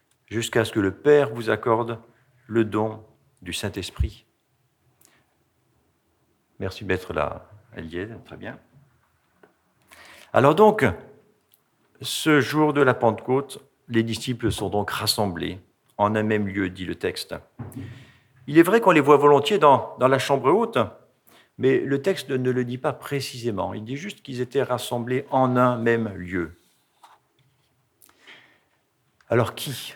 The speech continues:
était rassemblé en un même lieu ? Là aussi, les choses ne sont pas dites de façon claire. Il y a les onze disciples, il y a sans doute Matthias, qui est le douzième, qui a été choisi.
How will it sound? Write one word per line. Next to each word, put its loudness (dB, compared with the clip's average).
était -6
rassemblé -4
en 0
un -4
même -2
lieu ? 2
Là 4
aussi, -2
les -2
choses -2
ne -8
sont -6
pas -6
dites -12
de -8
façon -14
claire. -4
Il -6
y 2
a 6
les 4
onze 4
disciples, -4
il -6
y 4
a 4
sans 0
doute -4
Matthias, -2
qui -6
est 2
le -2
douzième, -4
qui -8
a -2
été -8
choisi. -10